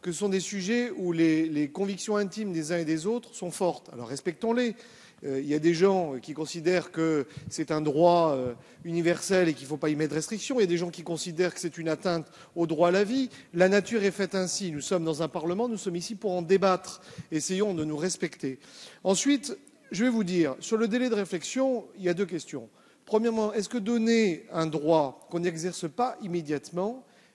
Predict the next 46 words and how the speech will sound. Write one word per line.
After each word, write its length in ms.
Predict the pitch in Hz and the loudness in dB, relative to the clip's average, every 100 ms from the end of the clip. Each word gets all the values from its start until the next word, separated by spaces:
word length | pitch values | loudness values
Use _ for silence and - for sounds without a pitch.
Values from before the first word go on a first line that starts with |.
| - | -2
est-ce 180 | 185 - | -2 -2
que 80 | |
c'est 200 | 190 240 | -4 -2
nier 280 | 214 226 220 | 0 2 2
ce 140 | - 151 | 2 -4
droit ? 320 | 117 117 - _ - | -6 -10 -14 _ -2
Moi, 140 | 196 | -2
je 100 | 180 | 0
ne 120 | 180 | -2
le 100 | 151 | -4
pense 340 | - 185 160 - | -4 -4 -4 -10
pas. 220 | 120 104 _ - - _ _ _ _ | -14 -14 _ -20 -20 _ _ _ _
Deuxièmement, 760 | 151 208 190 175 185 208 269 - - - _ | -2 2 2 2 2 0 -2 -8 -20 -20 _
est-ce 280 | 208 214 - | 4 4 4
que, 520 | - 233 220 180 143 - 160 | 2 4 6 4 2 -8 -6
euh, 580 | 135 131 127 - - 147 - - | -4 -2 -4 -8 -12 -14 -12 -2
est-ce 140 | 190 | -2
que 120 | - | 2
le, 260 | 220 175 151 | 6 6 4
l'I 180 | 151 175 | 0 2
V 180 | 208 185 | 2 4
G 320 | 220 196 160 | 4 2 0
est 120 | 143 | -4
un 160 | 160 165 | -2 0
acte 340 | 160 - - 117 | 0 0 -12 -12
comme 180 | - 147 | -4 0
les 200 | 170 190 | 0 2
autres ? 320 | 233 311 - - - - | 2 2 -6 -20 -20 -4
Je 100 | 180 | 0
ne 60 | |
le 80 | 180 | 0
pense 260 | 180 185 - | 0 -2 0
pas 100 | 165 | 0
non 180 | 165 156 | 0 -4
plus. 300 | 214 269 285 - - - _ 180 | -4 -4 -6 -16 -20 -20 _ 0
Un 120 | 180 | 0
sondage 400 | 233 226 214 175 | 2 4 4 4
de 60 | |
l'I 120 | 165 160 | 0 -2
F 120 | 180 | 0
O 100 | 160 | 0
P 60 | |
de 60 | 139 | 0
deux 100 | 139 | -2
mille 220 | 143 135 | -2 -6
dix, 480 | 143 233 262 - - | -6 -4 -4 -4 -8